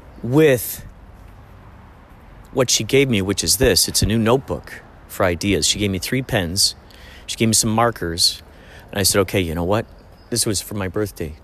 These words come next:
November twenty-fourth. The day after Fibonacci sequence. How cool is that?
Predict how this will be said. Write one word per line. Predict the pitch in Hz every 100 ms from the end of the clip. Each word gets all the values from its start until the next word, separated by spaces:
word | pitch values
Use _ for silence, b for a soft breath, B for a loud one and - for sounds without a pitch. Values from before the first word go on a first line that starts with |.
| -
November | 90 101 90
twenty-fourth. | - 92 - 101 85 - - - - - - - - - - - - - - - - - - - - B B B B B
The | -
day | 107 117
after | 113 -
Fibonacci | 104 120 101 104 110 -
sequence. | 95 90 - 73 73
How | 95
cool | - 95
is | 82
that? | 92 85